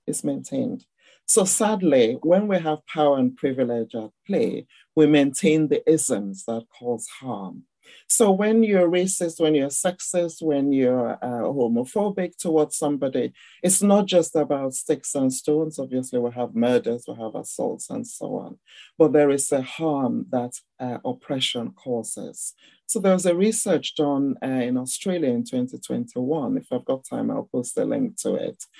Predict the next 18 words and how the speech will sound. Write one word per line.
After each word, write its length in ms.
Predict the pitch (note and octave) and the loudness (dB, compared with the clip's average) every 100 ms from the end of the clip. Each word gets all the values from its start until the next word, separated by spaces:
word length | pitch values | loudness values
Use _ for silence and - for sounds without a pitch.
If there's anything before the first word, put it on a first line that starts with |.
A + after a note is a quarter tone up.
| - - | -12 2
Or 80 | B2+ | 4
maybe 280 | C3 B2+ | 6 4
Steph 360 | B2+ - A#2 A#2 | 0 -2 -8 -8
can 160 | - A#2 | -6 -4
share 320 | - B2+ A2+ G#2 | -4 -4 -4 -4
that 220 | G#2+ A2 | -8 -10
when 200 | A#2+ A2+ | -8 -6
this 240 | A2 A2 - | -4 -6 -6
goes 340 | A2+ G#2+ A2 | -4 -4 -6
out. 400 | G2+ - - - - - - - | -8 -8 -10 -16 -20 -20 -20 -2
It 140 | E3 D#3 | 2 6
was 240 | D#3+ D3+ | 6 6
research, 380 | E3+ F#3+ F#3 D#3+ | 2 4 2 2
a 100 | - | 2
longitudinal 960 | C#3+ C#3+ C#3 C3+ D#3+ D3+ D3 C#3+ C#3 C3 | 2 0 -2 -4 0 0 0 -2 -4 -2
study 480 | - - B2+ B2 A2+ | -4 -2 -2 0 0
done 300 | C3 A#2+ A#2 | 2 2 0
on, 340 | A#2 A#2 - | -4 -8 -12